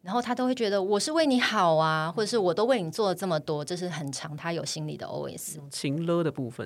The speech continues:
Speaker 2: 这样。
Speaker 1: 对，
Speaker 2: 嗯。
Speaker 1: 没错。所以他也比较容易发生情绪勒索的状况。
Speaker 2: 嗯。
Speaker 1: 那还有一种六号呢，就是他走向了一个反面的极端，就是当他付出了，结果受伤了，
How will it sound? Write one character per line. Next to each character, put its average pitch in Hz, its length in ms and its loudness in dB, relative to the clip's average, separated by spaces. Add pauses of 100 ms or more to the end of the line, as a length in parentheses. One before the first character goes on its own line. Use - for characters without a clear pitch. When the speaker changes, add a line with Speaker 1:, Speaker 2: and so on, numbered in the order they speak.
Speaker 2:
这 - 80 -16
样。 - 20 -14
Speaker 1:
对， 247 380 4
Speaker 2:
嗯。 143 60 -8
Speaker 1:
没 151 100 -8
错。 165 300 -8 (100)
所 - 160 -10
以 185 60 -2
他 196 160 -4
也 185 160 -2
比 185 100 -10
较 180 140 0
容 165 160 -2
易 170 60 -6
发 160 180 -6
生 165 160 -8
情 143 180 -6
绪 165 140 -8
勒 156 220 -4
索 - 180 -10
的 - 120 -10
状 139 220 -8 (140)
况。 - 240 -16 (140)
Speaker 2:
嗯。 143 240 -20 (380)
Speaker 1:
那 226 180 0
还 220 160 2
有 269 180 4
一 233 80 0
种 165 180 0
六 196 160 0
号 190 280 -4
呢， 156 180 -4
就 180 100 -8
是 175 220 -6 (220)
他 254 120 -6
走 160 220 -2
向 196 200 -6
了 160 100 -4
一 160 40 -6
个 156 140 -6
反 143 220 -8
面 170 200 -6
的 143 80 -6
极 123 260 -8
端， 90 280 -10
就 226 140 -8
是 240 100 -6
当 220 180 -6
他 208 220 -2
付 208 240 -2
出 180 280 -4
了， 156 140 -4
结 175 120 -8
果 165 280 -6
受 208 280 -2
伤 156 320 -4
了， - 160 -12